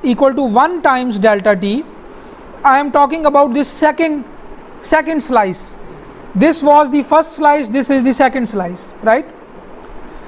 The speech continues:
The difference will be that the response will start at t equal to delta t. Equation will be same.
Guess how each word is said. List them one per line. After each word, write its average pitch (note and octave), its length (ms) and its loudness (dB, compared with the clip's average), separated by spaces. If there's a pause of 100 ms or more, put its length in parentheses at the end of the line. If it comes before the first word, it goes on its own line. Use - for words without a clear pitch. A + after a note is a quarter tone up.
(160)
The C4 140 2
difference C#4+ 480 2
will D#4 220 2
be C#4+ 220 4
that C4+ 240 2
the B3+ 100 2
response C#4 480 2
will D#4+ 160 0
start C#4+ 460 2
at D4 420 2 (600)
t C#4 180 6
equal A#3 240 0
to A#3+ 100 -4
delta G#3 340 2
t. G#3+ 160 -8 (1500)
Equation C4+ 440 2
will D4+ 120 -2
be C4+ 100 2
same. A#3 320 0